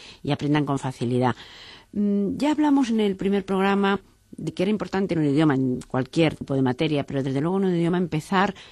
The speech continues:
el estudio poquito a poco, desde el principio,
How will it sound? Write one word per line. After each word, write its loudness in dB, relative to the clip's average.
el -8
estudio -4
poquito -6
a -2
poco, -2
desde -8
el -6
principio, 0